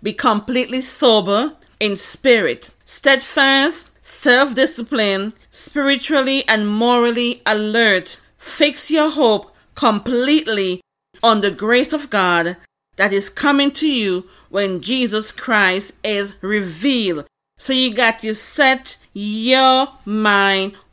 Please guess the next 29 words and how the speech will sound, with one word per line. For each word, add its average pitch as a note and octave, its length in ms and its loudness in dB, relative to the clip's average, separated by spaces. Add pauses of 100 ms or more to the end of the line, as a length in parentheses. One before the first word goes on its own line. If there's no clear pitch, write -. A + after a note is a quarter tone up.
on G3+ 340 2
God's G3+ 380 0
grace, A3+ 260 -2
because F#3 360 -2
we F#3+ 200 -2
are F#3 60 0
saved A3 540 -2 (100)
by G#3+ 240 2
grace, F3+ 400 -4 (140)
not G#3+ 260 0
good C#4+ 160 0
works, G3+ 380 0 (240)
but G3+ 360 0
by F#3 360 0 (180)
grace. A3+ 480 0 (180)
Sometimes B3 880 2 (200)
we A#3 120 -4
get D4+ 220 0
caught C4+ 300 0
up A3+ 220 -4 (120)
in G#3 240 -4
doing A3 260 0
religious G#3 520 -2
activities G#3+ 960 -4 (180)
such B3 220 -2
as G3 140 0
serving A#3+ 600 2
at G#3 180 -2
church, G#3 520 -2